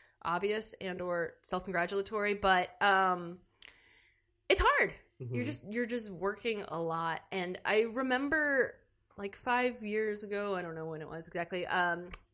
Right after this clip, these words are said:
Speaker 1: Lila Cohen Michio, who's also on Stone Cold Fox, and I wrote a Bachelor parody that, uh,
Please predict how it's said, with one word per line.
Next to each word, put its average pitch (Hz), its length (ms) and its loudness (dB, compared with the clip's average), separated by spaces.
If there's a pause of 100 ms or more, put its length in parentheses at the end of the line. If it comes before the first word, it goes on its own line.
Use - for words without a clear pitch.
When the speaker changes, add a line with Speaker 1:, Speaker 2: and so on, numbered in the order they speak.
Speaker 1:
Lila 202 220 4
Cohen 190 300 -2
Michio, 170 400 -4
who's 175 140 -8
also 160 200 -6
on 156 60 -8
Stone 151 140 -10
Cold 151 140 -8
Fox, 151 320 -8
and 170 100 -8
I 165 120 -4
wrote 165 340 0
a 151 160 -2
Bachelor 185 600 2
parody 147 680 -6 (720)
that, 170 760 0 (160)
uh, 160 400 -2